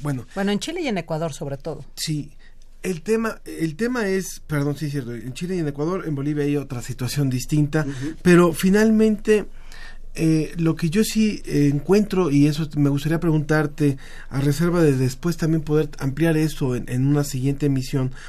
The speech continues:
Speaker 1: es, yo sí veo un común denominador que es, están los jóvenes en la calle.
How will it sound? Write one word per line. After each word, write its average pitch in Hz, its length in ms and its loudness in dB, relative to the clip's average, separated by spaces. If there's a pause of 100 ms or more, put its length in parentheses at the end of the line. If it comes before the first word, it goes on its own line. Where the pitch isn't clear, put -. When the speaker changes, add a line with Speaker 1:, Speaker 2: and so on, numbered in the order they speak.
(200)
Speaker 1:
es, 180 320 2 (720)
yo 196 240 2
sí 214 160 0
veo 202 180 2
un 196 120 2
común 175 280 2
denominador 143 760 2
que 139 260 0
es, - 280 -4 (520)
están 170 240 -2
los 151 120 0
jóvenes 135 400 -4
en 113 100 -6
la 107 80 -8
calle. 95 320 -10